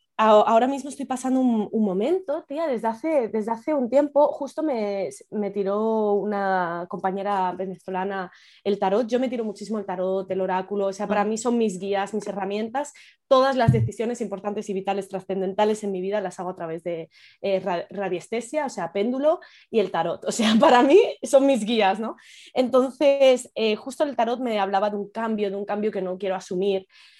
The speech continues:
Speaker 1: Y, y que tengo que asumir ese cambio. El año pasado Saturno me pegó una cantidad de hostias increíbles.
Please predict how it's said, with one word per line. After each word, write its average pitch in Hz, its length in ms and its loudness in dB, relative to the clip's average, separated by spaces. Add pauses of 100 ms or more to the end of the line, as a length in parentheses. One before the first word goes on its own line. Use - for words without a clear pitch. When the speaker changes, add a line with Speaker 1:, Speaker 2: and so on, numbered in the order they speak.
(160)
Speaker 1:
Y, 240 720 0
y 233 100 -6
que 214 200 0
tengo 262 340 0
que 214 80 -6
asumir 202 300 -4
ese 208 180 -8
cambio. 196 560 0
El 196 140 -4
año 220 180 0
pasado 226 400 -2
Saturno 220 400 -6
me 208 100 -2
pegó 196 160 -4
una 202 200 -8
cantidad 190 400 -6
de 190 120 -2
hostias 196 380 -4
increíbles. 208 720 -4